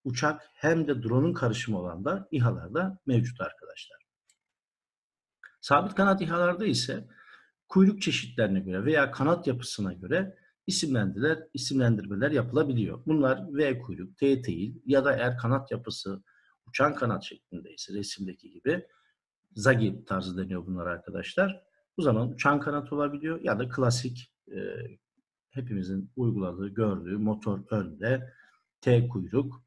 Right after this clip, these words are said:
kanadın üst olan bir mikro iha olarak da, e, belirleyebiliriz. Bunlar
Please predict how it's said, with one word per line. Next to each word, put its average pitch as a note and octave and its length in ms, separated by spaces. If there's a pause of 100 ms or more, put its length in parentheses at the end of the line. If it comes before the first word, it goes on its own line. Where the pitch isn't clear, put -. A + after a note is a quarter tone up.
kanadın G2 420
üst A#2+ 280
olan B2+ 400
bir A#2 120
mikro A#2 360
iha A2 480
olarak F2 440
da, C#3 220 (540)
e, - 60 (560)
belirleyebiliriz. A#2 880
Bunlar C3 340